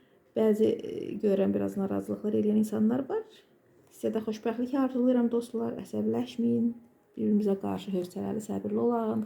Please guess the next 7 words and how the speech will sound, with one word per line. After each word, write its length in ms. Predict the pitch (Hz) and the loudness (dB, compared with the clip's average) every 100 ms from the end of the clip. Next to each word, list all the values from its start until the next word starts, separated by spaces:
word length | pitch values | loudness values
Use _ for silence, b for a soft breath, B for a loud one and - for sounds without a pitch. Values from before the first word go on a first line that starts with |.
| 202 | -6
Xətrimizə 480 | 190 - 202 196 196 | -10 -2 0 0 0
dəyməyək 540 | 220 233 226 214 208 | 4 4 4 4 4
bir-birimizin. 680 | 208 202 202 208 202 214 214 - _ b b b b b b b b _ _ | 2 -2 -2 -2 -2 -4 -8 -8 _ b b b b b b b b _ _
E, 260 | - 208 196 | -4 0 0
hansısa 400 | 202 208 - 220 | 0 0 0 2
bir 120 | 214 - | 2 2
sözü 380 | 214 208 226 | 0 0 -2